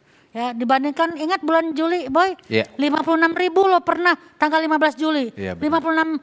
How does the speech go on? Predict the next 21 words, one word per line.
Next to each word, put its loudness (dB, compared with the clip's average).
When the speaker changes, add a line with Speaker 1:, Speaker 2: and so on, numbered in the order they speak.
Speaker 1:
ribu 2
lima 2
ratus -6
tujuh -4
puluh -2
lima 0
kasus -4
hari -2
itu. -4
Kemudian 0
turunnya 0
dikit, 0
empat 0
puluh 2
ribu, 0
tiga 0
puluh. -2
Nah, -4
sekarang -4
alhamdulillah 2
itu -4